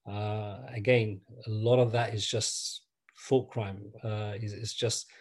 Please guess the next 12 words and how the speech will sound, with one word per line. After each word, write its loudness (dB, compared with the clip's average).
someone 0
had 0
a, -2
a -2
book, 2
someone -2
downloaded 0
something, -6
someone -4
looked -6
at -4
something, -10